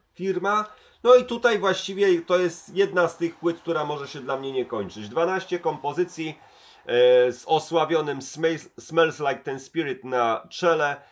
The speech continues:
kapitalnym In Bloom, Come As You Are i, e, Something in the Way.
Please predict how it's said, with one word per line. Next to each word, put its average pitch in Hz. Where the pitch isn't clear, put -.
kapitalnym 135
In 170
Bloom, 131
Come 147
As 127
You 127
Are 139
i, 127
e, 107
Something 139
in 127
the 120
Way. 87